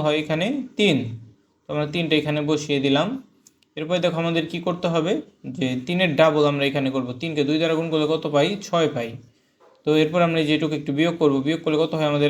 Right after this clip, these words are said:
একষট্টি। তো ছয়ের সাথে আমরা কী করব, যে কোনো একটা সংখ্যা গুণ করব,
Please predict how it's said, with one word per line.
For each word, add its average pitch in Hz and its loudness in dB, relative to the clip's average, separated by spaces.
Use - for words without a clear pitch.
একষট্টি। 143 -6
তো - -2
ছয়ের 196 2
সাথে 196 0
আমরা 160 0
কী 170 -2
করব, 180 2
যে 185 0
কোনো 180 2
একটা 156 -4
সংখ্যা 170 0
গুণ 175 0
করব, 160 0